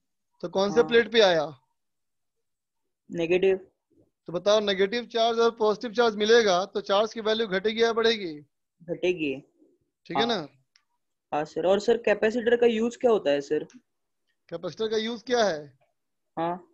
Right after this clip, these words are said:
Speaker 1: कैपेसिटर का यूज़ है, समझो, इलेक्ट्रिकल एनर्जी स्टोर करने का काम करता है बेटा ये।
Speaker 2: मतलब डेली लाइफ में आप मतलब
Speaker 1: जैसे
Speaker 2: कैसे
Speaker 1: पंखे में इस्तेमाल होता है, एसी में इस्तेमाल होता है,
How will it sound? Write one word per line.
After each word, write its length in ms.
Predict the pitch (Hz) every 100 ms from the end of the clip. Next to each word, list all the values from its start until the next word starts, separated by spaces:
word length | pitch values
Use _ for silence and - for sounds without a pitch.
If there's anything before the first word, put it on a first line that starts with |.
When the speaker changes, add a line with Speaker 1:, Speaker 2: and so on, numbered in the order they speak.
| _ _ _ _ _
Speaker 1:
कैपेसिटर 400 | 165 160 143 220
का 80 | 220
यूज़ 300 | 220 233 220
है, 60 | 233
समझो, 320 | 226 214 233
इलेक्ट्रिकल 360 | 214 202 226 226
एनर्जी 400 | 226 220 233 226
स्टोर 260 | 233 233
करने 280 | 220 226 233
का 120 | 226
काम 120 | 233
करता 240 | 233 220 240
है 60 |
बेटा 200 | 233 247
ये। 200 | 240 247 240 _ _ _ _ _ _ _ _ _ _ _ _ _ _ 170
Speaker 2:
मतलब 320 | 165 185 180
डेली 260 | 185 190 202
लाइफ 280 | 208 208 202
में 160 | 196
आप 160 | 196 185
मतलब 460 | 190 185 185 - _ _ _ _
Speaker 1:
जैसे 200 | 180 175
Speaker 2:
कैसे 220 | 185 202
Speaker 1:
पंखे 160 | 165 226
में 140 | 220
इस्तेमाल 320 | 214 214 208 208
होता 300 | 208 202 208
है, 60 |
एसी 300 | 202 190 226
में 120 | 220
इस्तेमाल 380 | 220 220 202 202
होता 300 | 202 202 202
है, 220 | 220 214